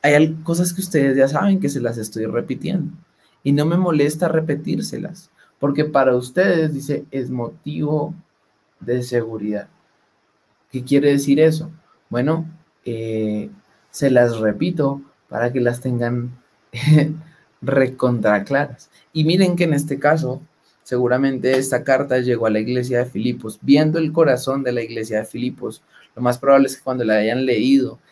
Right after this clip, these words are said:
y hayan leído lo que Pablo les decía de "completen mi gozo", ellos hayan dicho, "Pablo tiene razón,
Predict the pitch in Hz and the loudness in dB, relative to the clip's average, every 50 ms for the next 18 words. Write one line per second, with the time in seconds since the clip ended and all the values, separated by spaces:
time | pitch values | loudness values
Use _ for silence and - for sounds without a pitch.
0 | _ _ _ - 120 123 131 139 143 147 147 139 131 131 131 135 135 135 135 143 | _ _ _ -2 0 2 2 2 2 2 2 2 2 2 2 2 2 0 0 -2
1 | 139 135 139 139 131 127 120 120 120 131 135 127 127 123 - 120 117 123 120 120 | -4 -4 -4 -2 0 0 0 0 -2 -2 -2 -2 -2 -4 -2 0 0 0 0 -2
2 | 131 127 123 123 - 123 131 131 - 135 139 143 147 143 139 131 - 131 139 143 | -4 -6 -6 -6 -6 -6 -6 -6 -6 -6 -8 -6 -4 -2 -2 -2 0 0 -2 -2
3 | - 165 - 107 107 - _ _ _ _ _ _ _ _ - 127 127 120 123 123 | -2 -4 -8 -12 -14 -14 _ _ _ _ _ _ _ _ -2 0 0 0 0 0
4 | 117 117 117 120 123 127 123 - - 120 113 - - _ _ _ _ _ _ _ | -2 -2 -2 -2 -2 -2 -2 -2 -4 -4 -4 -6 -8 _ _ _ _ _ _ _
5 | _ _ _ _ _ _ - 120 117 110 110 110 113 110 - 123 123 120 120 123 | _ _ _ _ _ _ 0 2 2 4 2 2 0 -2 0 0 0 2 2 0
6 | 120 120 107 107 - - 151 165 160 160 | 0 -2 -4 -6 -4 -2 0 0 0 0